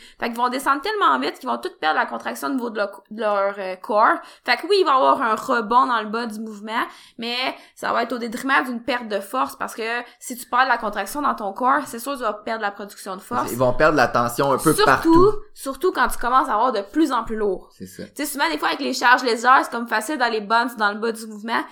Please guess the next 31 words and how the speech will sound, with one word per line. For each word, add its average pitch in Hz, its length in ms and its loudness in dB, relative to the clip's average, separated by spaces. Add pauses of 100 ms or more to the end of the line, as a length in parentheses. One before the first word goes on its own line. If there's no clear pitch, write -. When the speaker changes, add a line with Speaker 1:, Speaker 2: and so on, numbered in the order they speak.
(220)
Speaker 1:
mais 214 100 -4
essaie 320 200 -6
de 285 40 -2
faire 220 220 2
ça 294 120 -6
quand 233 140 -2
t'as 202 140 0
lourd, 254 340 -2 (420)
hein, 226 240 -4 (100)
c'est - 180 -10
plus 220 120 -14
dur. 208 240 -2 (400)
Fait 220 200 2
que, 233 120 -10
euh, 196 500 0 (100)
tout - 100 -4
ça 370 160 0
pour 269 200 0
dire 262 380 0
que 277 280 0 (1080)
le 262 120 2
travail 277 260 2 (120)
en 285 40 0
excentrique 254 500 -4 (120)
peut 302 260 0 (160)
aider, 247 680 -2 (220)
dans 214 120 -2
le 226 60 -4
fond, 285 400 -2
à 226 200 6
venir 254 400 -4